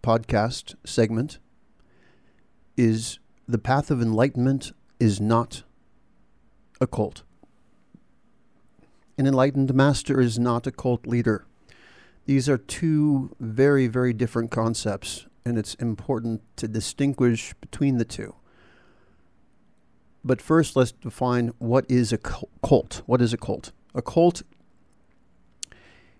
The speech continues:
is, by its nature, collectivist, right? It's a collectivistic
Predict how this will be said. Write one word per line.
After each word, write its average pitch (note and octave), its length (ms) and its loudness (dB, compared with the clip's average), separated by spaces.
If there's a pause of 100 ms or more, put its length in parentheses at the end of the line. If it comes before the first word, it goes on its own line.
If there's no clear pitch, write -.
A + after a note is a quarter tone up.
(160)
is, B2+ 280 2 (760)
by B2+ 220 4
its C3+ 180 0
nature, B2+ 560 -2 (1500)
collectivist, - 800 -4 (480)
right? A2+ 180 -2
It's - 160 -8
a A2+ 60 -2
collectivistic A#2+ 1000 -6